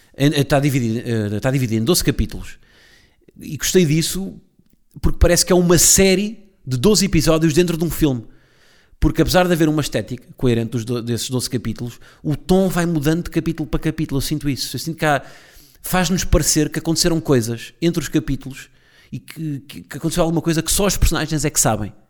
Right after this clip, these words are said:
E eu gosto disso. Gosto quando nos filmes os atores sabem mais do que nós. Ahm, quando aquilo que nós estamos a ver, eh, parece-nos escapa alguma coisa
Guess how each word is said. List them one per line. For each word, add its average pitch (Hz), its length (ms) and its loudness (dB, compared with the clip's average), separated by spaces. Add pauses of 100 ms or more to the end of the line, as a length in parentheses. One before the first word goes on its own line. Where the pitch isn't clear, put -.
(180)
E 147 80 2
eu 156 80 8
gosto 156 200 2
disso. 127 260 -2 (300)
Gosto 147 220 0
quando 156 200 0
nos 151 120 0
filmes 156 320 0
os 135 120 -2
atores 143 320 -2
sabem 135 220 -2
mais 135 200 0
do 123 100 -4
que - 80 -8
nós. 113 340 -4 (500)
Ahm, 117 800 0
quando 131 200 0
aquilo 147 200 2
que 160 80 -4
nós 156 120 0
estamos - 260 0
a 143 40 2
ver, 143 360 0 (500)
eh, 143 120 -2
parece-nos 160 420 2
escapa 165 320 2
alguma 147 240 2
coisa 139 360 0